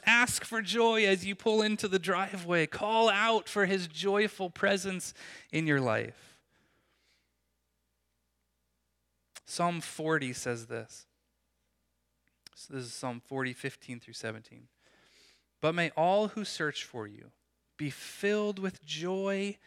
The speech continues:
and gladness in you. May those who have your salvation repeatedly shout, 'The Lord is great.'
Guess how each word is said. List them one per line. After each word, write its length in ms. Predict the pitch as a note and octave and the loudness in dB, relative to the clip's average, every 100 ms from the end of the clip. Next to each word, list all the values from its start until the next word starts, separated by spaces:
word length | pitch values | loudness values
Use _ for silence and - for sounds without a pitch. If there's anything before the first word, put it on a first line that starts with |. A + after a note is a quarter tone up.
| - _ _ | -20 _ _
and 200 | C#3+ C3+ | -8 -6
gladness 760 | B2 D3+ E3 D#3+ D#3+ D3+ D3 - | -2 2 2 0 -2 -6 -6 -8
in 180 | C3+ C3 | -10 -10
you. 300 | A#2+ G#2+ G#2 _ _ _ _ _ _ _ _ _ _ | -12 -14 -18 _ _ _ _ _ _ _ _ _ _
May 160 | D#3 E3 | 0 2
those 440 | D#3+ G#3+ G#3+ G3 | 4 4 4 2
who 100 | G3+ | -2
have 400 | F3 - F#3 G3 | -2 0 2 2
your 120 | F#3+ | 0
salvation 680 | F3 - D#3+ C#3 E3 D#3+ D#3 | -2 -2 0 2 0 0 -2
repeatedly 580 | D3+ C#3+ - G#3 F#3 F3+ | -2 -2 -2 -2 0 -2
shout, 420 | E3 G3 F3+ E3+ | 0 0 0 -2
'The 100 | F#3 | -4
Lord 480 | G3 G#3 A3 G#3+ G3+ | -4 -2 0 2 0
is 400 | E3+ G3+ G3 F3 | -2 -4 -4 -8
great.' 580 | - E3+ F#3 F3 - | -10 -6 -4 -4 -10